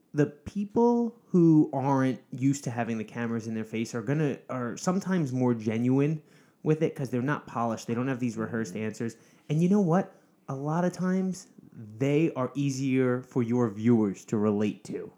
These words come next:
Speaker 1: Because your v-, not, your viewers aren't politicians for the most part, right? You have a handful that are.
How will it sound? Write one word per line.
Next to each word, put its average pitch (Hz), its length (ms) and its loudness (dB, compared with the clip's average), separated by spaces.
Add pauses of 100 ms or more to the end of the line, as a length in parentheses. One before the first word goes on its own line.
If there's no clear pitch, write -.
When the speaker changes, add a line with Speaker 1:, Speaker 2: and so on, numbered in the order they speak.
(340)
Speaker 1:
Because 190 280 4
your 202 120 2
v-, 160 200 -2
not, 160 420 2
your 156 160 2
viewers 170 480 8
aren't 143 340 4
politicians 127 640 -2
for 127 100 -2
the 120 100 2
most 107 300 -2
part, 90 180 -10
right? 131 140 0
You 165 60 2
have 185 100 2
a 208 60 4
handful 190 380 2
that 127 120 4
are. 101 260 -4